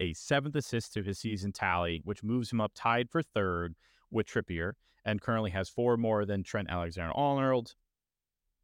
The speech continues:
in respect to position right back. Now, I know Sean isn't here on the podcast, so if he was, he,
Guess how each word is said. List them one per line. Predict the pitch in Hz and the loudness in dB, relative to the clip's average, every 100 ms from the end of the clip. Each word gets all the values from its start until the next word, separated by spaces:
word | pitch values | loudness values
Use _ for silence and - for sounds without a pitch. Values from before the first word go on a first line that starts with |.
| _ | _
in | 127 113 | -2 -2
respect | - 113 104 - | 0 -2 -2 -4
to | 107 98 98 - - | -4 -4 -6 -12 -6
position | 110 90 - - - | -4 -2 -6 -14 -6
right | 69 - | -6 -4
back. | 73 - _ _ - _ _ _ _ | -6 -6 _ _ -20 _ _ _ _
Now, | 131 131 | 0 2
I | 127 | 2
know | 127 | 2
Sean | - 117 113 | 2 2 2
isn't | 101 98 | 0 -2
here | 101 92 | 0 -2
on | 82 | -2
the | |
podcast, | - 202 196 - 87 139 - | 0 2 2 2 -2 -2 -6
so | - - 104 104 95 - | -16 -2 2 2 0 -4
if | - | -6
he | 95 | -2
was, | 131 107 104 113 - _ _ _ | 2 2 2 -4 -16 _ _ _
he, | - 101 | -6 -4